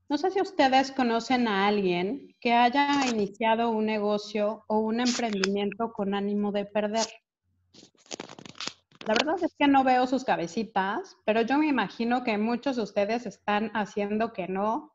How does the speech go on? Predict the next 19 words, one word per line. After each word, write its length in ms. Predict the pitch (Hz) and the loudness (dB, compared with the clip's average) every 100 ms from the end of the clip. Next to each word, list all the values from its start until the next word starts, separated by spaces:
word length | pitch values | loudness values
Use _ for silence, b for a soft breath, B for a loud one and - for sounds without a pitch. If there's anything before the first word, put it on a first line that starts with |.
| _ _ | _ _
con 160 | - 208 | -6 -2
la 140 | 233 | 0
cabeza, 500 | 247 277 302 277 180 _ _ - | 2 2 0 -4 -10 _ _ -16
¿no? 300 | 202 302 _ - | -12 -14 _ 0
La 140 | 196 | 2
verdad 320 | 190 220 247 | 2 2 2
es 160 | 277 269 | 0 -2
que 380 | 247 247 311 - _ _ _ | -2 -4 -4 -10 _ _ _
nadie, 400 | 247 277 359 330 | -2 -2 0 0
nadie 640 | 240 220 214 220 262 381 | 2 2 2 0 -2 -4
inicia 480 | - 214 233 233 262 | -2 0 0 0 0
un 160 | 240 240 | 0 0
proyecto 680 | 226 196 196 - 233 285 - _ _ _ _ | -2 -2 -2 -2 -4 -4 -6 _ _ _ _
con 220 | 233 220 | 0 2
ganas 440 | 208 196 208 214 208 | 2 2 0 -2 -2
de 440 | 202 196 214 240 - _ _ - | 0 2 0 -6 -14 _ _ 0
perder. 380 | 196 175 160 - B B _ _ _ _ _ - | 0 0 -4 -10 B B _ _ _ _ _ -4
Al 140 | 220 | -2
contrario, 600 | 226 262 269 285 254 214 | 0 0 2 2 0 -4